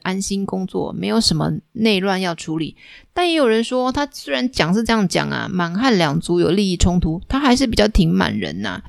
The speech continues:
你看看清宫剧那些八旗的子弟，就是贵族啊。好啦，再来我们要提到经济，就是赚钱啦。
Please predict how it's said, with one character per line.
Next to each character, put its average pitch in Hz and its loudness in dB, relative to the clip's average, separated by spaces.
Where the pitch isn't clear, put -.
你 175 6
看 202 6
看 190 4
清 185 2
宫 185 4
剧 175 2
那 170 4
些 170 2
八 175 4
旗 - 0
的 147 2
子 - -8
弟， - -2
就 233 6
是 220 2
贵 233 0
族 185 -12
啊。 202 -4
好 180 -4
啦， 202 -2
再 202 2
来 175 4
我 170 0
们 170 -4
要 190 2
提 175 -4
到 190 6
经 214 -2
济， 208 -6
就 185 -10
是 185 -8
赚 165 -2
钱 120 -8
啦。 120 -10